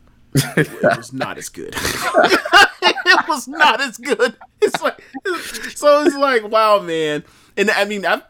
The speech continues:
Speaker 2: that pretty much, uh, that match on Friday, it pretty much locked up Daniel Bryan Wrestler of the Year for two thousand nineteen on the main roster. I mean,
Speaker 1: Yeah.
Speaker 2: I, I mean, he already, I felt like he already had the lead, and, like, it just further cements it. Like, I don't know how, I don't know who's gonna catch him. Like,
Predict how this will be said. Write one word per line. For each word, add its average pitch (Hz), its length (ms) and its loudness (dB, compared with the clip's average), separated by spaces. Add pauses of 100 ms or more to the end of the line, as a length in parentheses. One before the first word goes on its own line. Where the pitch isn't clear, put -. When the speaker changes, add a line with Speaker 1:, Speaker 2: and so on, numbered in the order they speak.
(120)
Speaker 2:
that 180 160 -2
pretty 262 140 -2
much, 160 260 -4
uh, 123 580 -4
that 151 260 -2
match 180 480 -4 (140)
on 135 120 -8
Friday, 143 420 -2
it - 60 0
pretty 202 160 -8
much 147 180 -4
locked 147 300 -2
up 151 200 -2
Daniel 139 220 -4
Bryan 131 360 -4
Wrestler 131 320 -4
of 123 60 -6
the 117 80 -8
Year 127 140 -6
for 139 100 -20
two 120 120 -10
thousand 107 260 -8
nineteen 110 460 -10
on 101 100 -12
the 107 60 -10
main 123 100 -10
roster. 85 400 -12 (800)
I - 60 -10
mean, 117 140 -2
Speaker 1:
Yeah. 95 140 -2
Speaker 2:
I, - 140 -10 (600)
I - 40 -20
mean, 113 240 -8
he 151 160 2
already, 156 280 0
I 135 120 -2
felt 156 200 -2
like 139 120 -4
he 139 100 0
already 127 160 0
had 123 140 -2
the 110 40 -6
lead, 135 280 0
and, 120 80 -4
like, 110 160 -6
it 127 40 -6
just 117 140 -10
further 123 480 -4
cements 127 480 -6
it. 95 80 -8
Like, 92 160 -10
I 110 60 -8
don't 135 240 -2
know 131 140 -2
how, - 220 -8
I 139 120 -2
don't 151 100 0
know 135 140 -2
who's 165 360 -4
gonna 135 160 -4
catch 147 240 -2
him. 117 140 -6
Like, 120 280 -6